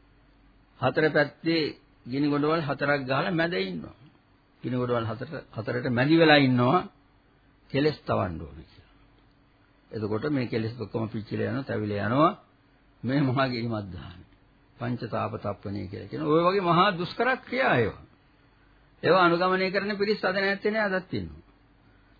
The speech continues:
නමුත් ඒවා අර්ථ ශූන්‍ය දේ හැටියට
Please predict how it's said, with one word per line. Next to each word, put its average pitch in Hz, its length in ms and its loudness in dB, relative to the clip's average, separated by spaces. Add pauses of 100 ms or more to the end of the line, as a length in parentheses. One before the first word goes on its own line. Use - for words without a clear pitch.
නමුත් 151 260 0
ඒවා 147 300 2 (440)
අර්ථ 135 300 -2
ශූන්‍ය 135 560 0
දේ 123 200 -2
හැටියට 98 400 -6